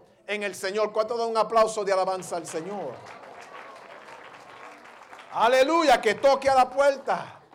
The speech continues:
A veces tenemos, amados, eh, que ser sospechosos con amistades. Noten el versículo seis y siete. Dice, entonces Lot salió a ellos y cerró la puerta tras sí.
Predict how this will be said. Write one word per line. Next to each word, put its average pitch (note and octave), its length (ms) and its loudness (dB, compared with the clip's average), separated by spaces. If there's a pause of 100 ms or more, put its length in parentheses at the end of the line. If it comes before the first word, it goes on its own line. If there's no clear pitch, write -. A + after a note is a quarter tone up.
(840)
A D3 120 -10
veces A#3+ 280 -2
tenemos, A#3+ 380 -2
amados, A#3 540 -2 (180)
eh, F#3+ 260 -2
que F#3 80 -6
ser A#3+ 220 -4
sospechosos B3 920 -2
con F3 180 -10
amistades. E3 500 -4
Noten C#4+ 320 -8
el E4 80 -4
versículo C#4+ 520 -10
seis B3 260 -10
y A#3+ 60 -16
siete. B3+ 640 -8
Dice, C4 260 -8
entonces B3+ 560 -8
Lot C4+ 300 0
salió A3+ 840 0
a D#3+ 160 -4
ellos - 540 -14 (2250)
y C4 160 -6
cerró C4 380 2
la D4+ 180 4
puerta D#4 580 4
tras A#3+ 480 -6
sí. D4+ 560 -10